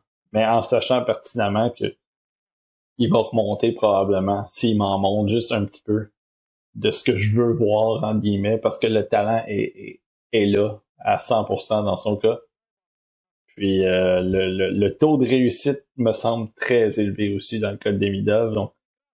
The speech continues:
c'est surtout, puis là, ben, <laughs> finalement, euh, Krasna-, Krasnaya Armia, là, ça va bien de leur côté, deux zéro, euh, tantôt un but spectaculaire, un défenseur qui s'était fait, euh, passer un sapin, donc, euh, mais oui, donc c'est ça, pour Demidov,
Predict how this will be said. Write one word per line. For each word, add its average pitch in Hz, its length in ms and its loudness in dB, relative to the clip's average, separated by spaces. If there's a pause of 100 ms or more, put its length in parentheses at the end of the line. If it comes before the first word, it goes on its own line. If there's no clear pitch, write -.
(360)
c'est - 160 -2
surtout, 120 400 -2
puis 110 100 -8
là, 104 100 2
ben, 101 140 0 (260)
<laughs> - 260 -20
finalement, 117 380 2 (640)
euh, 107 240 2
Krasna-, 113 720 0 (200)
Krasnaya 131 760 2
Armia, 123 720 2
là, 117 200 0 (680)
ça 113 160 2
va 117 140 6
bien 131 180 2
de 131 60 4
leur 120 160 4
côté, 123 340 2
deux 127 220 4
zéro, 120 560 2
euh, 104 160 2
tantôt 104 280 0
un 117 80 2
but 110 100 0
spectaculaire, 113 720 0
un 110 40 -2
défenseur 107 520 0
qui 113 60 -8
s'était 101 260 -2
fait, 107 180 -2 (140)
euh, 104 220 2
passer 101 320 0
un 117 80 0
sapin, 123 420 0
donc, 113 200 -2 (1200)
euh, 98 200 4
mais 104 120 4
oui, 101 200 2
donc 95 200 -2
c'est 95 120 -4
ça, 104 140 -2
pour 110 180 2
Demidov, 117 720 2